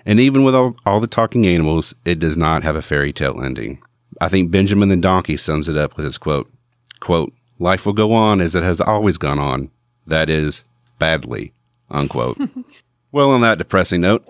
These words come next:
I paired this with Yorkshire, Wensleydale, and cranberries,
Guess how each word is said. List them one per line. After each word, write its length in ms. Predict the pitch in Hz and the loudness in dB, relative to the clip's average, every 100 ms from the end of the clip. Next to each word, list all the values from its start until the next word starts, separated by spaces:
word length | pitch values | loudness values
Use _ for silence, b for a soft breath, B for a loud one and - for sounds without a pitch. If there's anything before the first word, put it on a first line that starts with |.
| - | -2
I 160 | 127 | 0
paired 300 | 160 156 131 | 2 2 2
this 280 | 113 117 - | 2 0 0
with 400 | 95 110 80 - | -2 -2 -2 -8
Yorkshire, 720 | 98 120 143 - 135 135 135 123 101 | -2 0 0 0 2 2 2 0 0
Wensleydale, 600 | 107 107 104 95 95 85 | 0 0 0 2 2 0
and 140 | 87 | -2
cranberries, 680 | 78 80 64 64 57 62 | 0 -2 -2 -4 -6 -10